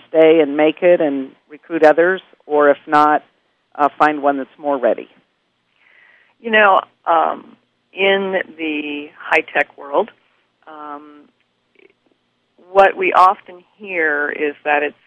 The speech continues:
Speaker 2: really a guy's game, and that women have a tougher time breaking in to the tech world, and that the organizations are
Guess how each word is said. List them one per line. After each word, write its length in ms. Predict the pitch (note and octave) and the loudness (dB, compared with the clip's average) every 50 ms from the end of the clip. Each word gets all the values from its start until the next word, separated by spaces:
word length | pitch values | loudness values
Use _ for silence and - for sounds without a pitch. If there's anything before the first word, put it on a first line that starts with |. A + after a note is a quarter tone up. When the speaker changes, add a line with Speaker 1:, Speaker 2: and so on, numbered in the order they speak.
| _ E3 | _ _
Speaker 2:
really 320 | E3 E3 E3 E3 D#3+ D#3 - | -8 -4 -2 -2 0 -2 -2
a 160 | - - D3 | -4 -6 -8
guy's 400 | C#3+ C3+ C#3+ C#3 C#3 C#3+ D3 D#3 - - | -4 0 2 2 2 2 0 -2 -4 -10
game, 420 | - C3+ B2+ B2 C3 C#3+ E3+ G3+ - _ _ _ _ _ _ _ _ _ _ _ _ _ | -10 -8 -8 -6 -8 -8 -10 -14 -20 _ _ _ _ _ _ _ _ _ _ _ _ _
and 840 | E3 E3 D#3+ D#3+ D#3+ D#3+ D#3+ E3 E3 D#3+ D#3+ D#3+ E3 D#3+ D3+ - - | -6 -2 0 2 2 2 4 2 2 0 0 -4 -8 -10 -12 -10 -6
that 240 | E3 D#3+ - - - | -4 -4 -4 -4 -8
women 640 | D#3+ F3 F#3 G3 G#3+ G#3+ G#3+ A3 A3 A3 A3 G#3+ - _ _ _ _ _ _ _ _ _ _ _ _ _ _ _ _ _ _ | -10 -6 -4 -2 -2 0 0 0 0 -2 -4 -6 -8 _ _ _ _ _ _ _ _ _ _ _ _ _ _ _ _ _ _
have 800 | - - - - - - - F#3+ F#3 F3+ F3+ F3+ F3+ F3+ F3+ E3+ E3 | -18 -12 -10 -8 -8 -4 0 2 2 4 4 4 2 2 0 -2 -4
a 340 | - - D#3+ D#3+ D#3 D#3+ - _ - | -4 -4 -4 -4 -4 -8 -12 _ -8
tougher 280 | - A3 A#3 - A#3 A#3 | -8 -6 -4 -4 -6 -6
time 440 | - - - F3+ E3+ E3 D#3+ E3 D#3+ | -6 -6 -4 -2 -2 -2 -2 -4 -4
breaking 440 | D#3+ D3 D3+ - _ - F3 E3+ - | -4 -4 -4 -4 _ -20 -20 -20 -20
in 280 | - C#3+ C#3 C3+ C#3 D3 D3 D#3 E3+ _ _ _ _ _ _ _ _ _ _ | -20 -20 -20 -20 -20 -20 -20 _ _ _ _ _ _ _ _ _ _ _ _
to 540 | - D#3+ D#3+ D#3 D#3 D#3 D#3 D#3 D#3+ D#3 - _ _ | -14 -10 -8 -6 -6 -6 -6 -6 -8 -10 -12 _ _
the 320 | _ D3+ D3+ D3 C#3+ C#3+ C#3+ _ _ | _ -12 -6 -4 -4 -4 -6 _ _
tech 240 | - D3 C#3+ _ _ | -12 -12 -12 _ _
world, 360 | C#3+ C#3+ C#3 C#3 C#3 C3+ C#3+ _ _ _ _ _ _ _ _ _ _ _ _ _ - | -20 -20 -18 -18 -18 -18 -20 _ _ _ _ _ _ _ _ _ _ _ _ _ -8
and 440 | F3 F3 F3 F3 F3 F3 E3+ E3+ E3 | -2 0 2 2 4 2 0 0 0
that 140 | E3+ D#3+ - - | 0 0 0 -2
the 100 | F3 E3 | -2 2
organizations 760 | E3+ G3 A3 A#3+ A3 F#3 - F3+ E3+ F3 - F3 E3+ E3+ E3 - | 2 2 2 0 -2 0 0 0 0 0 -2 -6 -10 -8 -6 -4
are 180 | - D3+ D#3 | -4 -4 -4